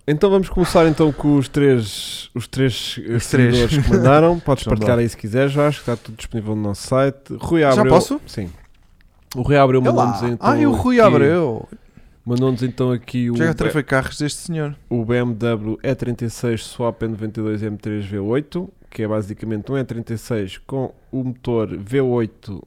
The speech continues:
Speaker 1: do E noventa e dois, das duas gerações a seguir, vá. Ah, um carro que tá aqui com uma bela preparação para circuito e que tem,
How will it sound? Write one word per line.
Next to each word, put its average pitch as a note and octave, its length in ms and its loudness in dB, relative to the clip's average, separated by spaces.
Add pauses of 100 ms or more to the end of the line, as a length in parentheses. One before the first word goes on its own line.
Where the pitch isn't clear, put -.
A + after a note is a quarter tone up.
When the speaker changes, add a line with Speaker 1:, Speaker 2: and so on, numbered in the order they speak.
(120)
Speaker 1:
do A2 680 -6
E A#2+ 160 0
noventa A2+ 480 -4
e G#2+ 40 -4
dois, G2+ 220 -4
das G#2+ 160 -4
duas A2 180 -4
gerações G#2+ 760 -8
a G2+ 60 -12
seguir, G#2 580 -12
vá. G2+ 180 -8 (840)
Ah, A#2 480 2
um A#2+ 220 -2
carro A#2+ 480 0
que B2+ 160 -2
tá A#2+ 240 0
aqui A#2 300 -4
com - 200 -12
uma A2+ 200 -2
bela A2 260 -2
preparação B2+ 880 -4 (480)
para A2+ 220 0
circuito E3 680 -4 (1040)
e C3+ 200 2
que C#3+ 720 0 (760)
tem, C3+ 680 2